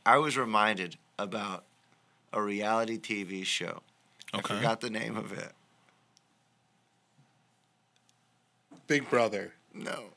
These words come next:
Speaker 2: Big
Speaker 1: It's
Speaker 2: Smothers?
Speaker 1: so
Speaker 3: Alone and Naked.
Speaker 1: So there was a show,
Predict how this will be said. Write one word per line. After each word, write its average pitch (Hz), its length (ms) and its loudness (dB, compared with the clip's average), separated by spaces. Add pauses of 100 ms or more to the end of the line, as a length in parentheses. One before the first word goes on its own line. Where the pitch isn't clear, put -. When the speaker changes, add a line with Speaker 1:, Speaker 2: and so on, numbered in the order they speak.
(340)
Speaker 2:
Big 139 140 4
Speaker 1:
It's 127 160 4
Speaker 2:
Smothers? 127 540 0 (420)
Speaker 1:
so 143 380 12 (120)
Speaker 3:
Alone 165 300 12
and 165 140 10
Naked. 139 360 6
Speaker 1:
So 151 280 12
there 151 180 12
was 156 180 12
a 135 40 8
show, 143 560 12